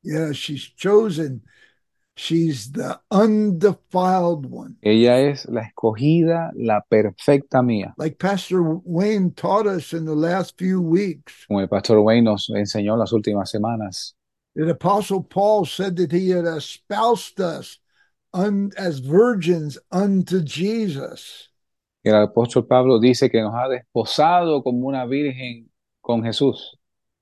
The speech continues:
Speaker 1: But he was worried that some of us would be defiled by the temptation of the devil.
Speaker 2: Pero es-, le preocupaba que algunos de nosotros hayamos sido, eh,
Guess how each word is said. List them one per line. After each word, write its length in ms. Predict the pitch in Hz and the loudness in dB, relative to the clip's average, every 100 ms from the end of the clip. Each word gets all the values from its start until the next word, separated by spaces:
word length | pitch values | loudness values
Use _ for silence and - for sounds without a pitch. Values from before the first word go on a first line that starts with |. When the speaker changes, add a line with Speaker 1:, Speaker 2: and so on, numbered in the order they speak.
| _ | _
Speaker 1:
But 140 | 175 190 | 0 2
he 120 | 220 | 2
was 240 | 202 185 | 2 2
worried 540 | 160 185 247 247 208 156 | 2 4 4 0 -2 -4
that 200 | 170 - | -6 -8
some 320 | - 220 254 | -4 -2 0
of 220 | 220 139 | -2 0
us 340 | 170 165 151 180 | -2 -4 -6 -4
would 240 | 170 139 | -4 -2
be 140 | 185 | -6
defiled 1160 | 160 135 175 - _ 175 220 226 214 190 165 143 - _ _ _ - | -6 -6 -8 -8 _ -2 0 0 -2 -2 -4 -6 -16 _ _ _ -12
by 400 | 151 156 156 151 147 143 | -6 -2 -2 -2 -6 -10
the 140 | 147 139 | -10 -8
temptation 880 | - 202 196 - - 220 196 196 180 | -2 -2 -2 -6 -4 -4 -4 -2 0
of 200 | 170 143 | 0 -2
the 140 | 151 143 | -4 -4
devil. 600 | 110 180 202 165 - - | 0 2 2 0 -2 0
Speaker 2:
Pero 260 | 117 117 131 | 4 4 2
es-, 180 | 113 - | -4 -2
le 160 | 131 107 | -2 0
preocupaba 640 | 120 117 123 139 151 139 | 2 2 4 6 6 4
que 100 | 135 | 0
algunos 340 | 127 131 135 135 | 0 0 -2 -6
de 80 | |
nosotros 640 | 123 120 147 143 139 135 123 | -8 -8 -4 -4 -2 -4 -2
hayamos 460 | 117 120 123 120 - | 0 0 -2 -6 -2
sido, 540 | 139 143 131 123 - _ _ _ | 0 2 2 0 -4 _ _ _
eh, 600 | 123 113 110 120 - - | -6 -4 -4 -6 -8 -12